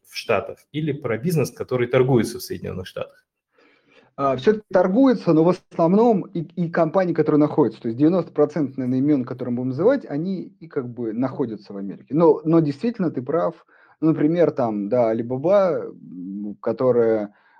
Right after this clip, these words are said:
Speaker 2: ну, вот я её не называл, ну, конечно, это I T-компания китайская, тоже торгуется, вот, и дай бог, чтоб торговалась, вот. Ну, вот тоже как представитель I T.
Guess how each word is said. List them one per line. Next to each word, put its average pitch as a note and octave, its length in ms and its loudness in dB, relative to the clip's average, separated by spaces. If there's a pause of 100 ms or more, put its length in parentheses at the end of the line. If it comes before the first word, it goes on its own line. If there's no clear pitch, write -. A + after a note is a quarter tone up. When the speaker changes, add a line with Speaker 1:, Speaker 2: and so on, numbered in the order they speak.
(120)
Speaker 2:
ну, B2 100 -2
вот A#2 140 -2
я C3 100 4
её A#2+ 100 4
не F3+ 180 4
называл, C#3 500 4
ну, A2 100 -4
конечно, B2+ 280 -4
это A2 140 -6
I A2 100 -2
T-компания B2 920 -2
китайская, B2 680 -4
тоже A2+ 240 -6
торгуется, B2+ 880 0 (380)
вот, G#2 400 -2
и A2 60 -4
дай G#2+ 140 0
бог, B2 220 -2
чтоб - 200 -20
торговалась, A#2+ 760 2 (680)
вот. G#2+ 460 0
Ну, F3 120 4
вот E3 180 4
тоже F3 160 2
как C3 160 -2
представитель B2+ 440 -6
I A2+ 120 -2
T. - 140 -20